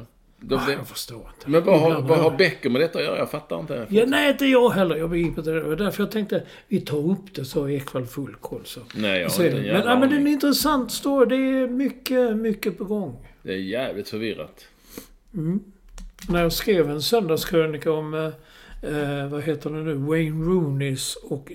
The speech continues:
Speaker 2: Jamie Vardys fruar, Rebecca Vardy och, eh, Colleen Rooney. Det var en, en högklickare.
Speaker 1: Mm. Det är dina läsare, det är det jag säger.
Speaker 2: Ja, jag vet det. De älskar ju skvaller och, och liksom så, eh,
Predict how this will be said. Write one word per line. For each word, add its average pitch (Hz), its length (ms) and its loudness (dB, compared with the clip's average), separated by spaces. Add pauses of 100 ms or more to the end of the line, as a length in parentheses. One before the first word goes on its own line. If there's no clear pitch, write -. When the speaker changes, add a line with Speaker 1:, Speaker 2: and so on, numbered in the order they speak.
Speaker 2:
Jamie 151 560 -4
Vardys 135 720 -4
fruar, 175 540 -2
Rebecca 139 960 -4
Vardy 139 600 -4
och, 139 380 -6
eh, 135 80 -6
Colleen 147 800 -2 (840)
Rooney. 160 600 4 (640)
Det 139 140 -6
var 165 200 -2
en, 143 220 -6
en 156 280 -6
högklickare. 156 840 -6 (800)
Speaker 1:
Mm. - 320 -18 (300)
Det - 100 -4
är 151 40 -4
dina 208 260 0
läsare, 226 480 -2
det 190 80 -2
är 247 100 -2
det 269 100 0
jag 254 140 0
säger. 226 240 4
Speaker 2:
Ja, 302 60 6
jag 311 260 2
vet 320 340 4
det. 302 140 -2
De 269 200 0
älskar 262 540 -4
ju 214 100 -6
skvaller 185 580 -4
och, 185 360 -6
och 180 120 -4
liksom 175 400 -6
så, 170 360 -4
eh, 160 60 -4